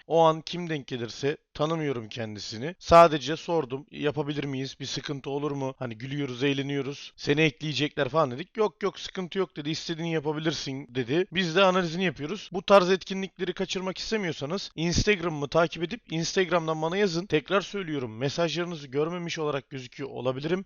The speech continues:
ama neredeyse hepsini okuyorum. Lütfen eğer analizinizin yapılmasını istiyorsanız bundan sonraki çünkü Gold Elo olacak. Gold Elo anali-, hani Gold Elo arkadaşlar varsa Instagram'dan beni takip edip oradan bana ulaşabilirler.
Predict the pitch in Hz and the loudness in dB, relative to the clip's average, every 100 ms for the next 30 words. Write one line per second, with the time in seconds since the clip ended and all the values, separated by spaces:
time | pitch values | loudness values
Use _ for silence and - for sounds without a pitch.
0 | - 151 147 131 165 160 151 - 131 123 | 2 4 4 6 6 6 2 4 4 2
1 | - - 143 139 - - - 170 156 175 | -4 -6 -8 -8 -10 -10 -4 -2 -2 -6
2 | - 156 202 - 180 240 - 147 160 - | -10 -8 -6 2 2 2 2 8 8 6
3 | 143 143 143 127 160 160 151 170 156 156 | 2 2 0 -4 -4 -4 -4 -4 -4 -4
4 | 160 - 156 165 - 190 - 147 160 - | -4 -6 -8 -10 -6 -6 -4 -4 -4 -6
5 | 135 139 156 151 151 147 139 - 104 - | -4 2 2 2 -4 -4 -4 -10 -12 -14
6 | 113 139 156 185 190 185 170 170 185 180 | -2 0 2 2 2 -2 -2 -4 -2 4
7 | 202 196 160 151 165 165 151 151 139 131 | 4 4 2 2 4 0 -2 -2 -2 2
8 | 180 175 165 156 147 151 143 - 139 139 | 0 2 2 4 4 0 -2 0 -2 4
9 | 180 131 185 175 175 - 170 135 127 120 | 4 4 -4 -4 -4 -2 0 0 -2 -2
10 | 117 170 185 151 131 123 151 226 180 196 | -2 -2 4 4 4 0 -8 -6 2 4
11 | 165 202 233 170 185 214 240 180 190 - | 6 6 4 4 6 6 2 0 0 2
12 | 190 170 151 208 220 | 0 0 4 4 4